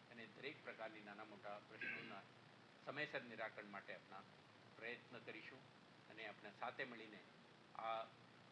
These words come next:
શ્રીજીનું વિસર્જનની જે પવિત્ર ત્યોહાર છે, એક શાંતિભરી માહોલમાં સંપન્ન કરાવીએ. આના માટે સ્થાનિક, અ, શહેરવાસીઓના, આયોજકોના, દરેકના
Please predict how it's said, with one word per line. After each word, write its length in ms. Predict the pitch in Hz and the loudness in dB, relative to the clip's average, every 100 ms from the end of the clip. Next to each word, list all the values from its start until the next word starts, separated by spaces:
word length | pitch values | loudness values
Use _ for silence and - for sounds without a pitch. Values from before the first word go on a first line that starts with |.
| - - | -12 -4
શ્રીજીનું 500 | 135 131 135 123 120 - - - - - - 123 | -2 2 0 0 -4 -8 -12 -14 -14 -14 -10 -8
વિસર્જનની 540 | 120 139 143 151 151 | 4 4 6 6 6
જે 320 | 123 120 107 - - - | 4 2 2 -2 -12 -2
પવિત્ર 480 | 117 123 127 135 123 - - - - | 0 0 0 2 2 0 -10 -12 -6
ત્યોહાર 380 | 127 - 147 | 4 12 12
છે, 400 | 147 110 95 - - - - - - 131 | 12 0 -8 -10 -14 -14 -14 -14 -8 -6
એક 240 | - 113 | -6 0
શાંતિભરી 420 | 127 120 123 120 | 0 0 -2 -2
માહોલમાં 500 | 110 101 110 107 104 | -2 -4 -4 -2 -2
સંપન્ન 400 | 95 107 104 127 | -4 -8 -6 -6
કરાવીએ. 440 | 127 120 113 110 120 - | 0 2 4 2 -4 -6
આના 120 | 107 | -6
માટે 360 | 104 95 - 95 95 - - - - - - | -4 -2 -2 -4 -6 -12 -14 -14 -14 -14 2
સ્થાનિક, 500 | 117 123 131 - 131 | 4 4 2 0 4
અ, 280 | 117 107 101 - - - - - - | 4 4 2 -4 -14 -14 -14 -10 6
શહેરવાસીઓના, 720 | 131 139 131 117 120 110 107 - - - - | 8 8 8 6 0 0 0 -4 -12 -14 -4
આયોજકોના, 640 | 110 120 120 110 107 104 - - | 0 2 0 -2 -2 -2 -4 -4
દરેકના 560 | 113 123 123 123 107 | -2 0 0 -2 -2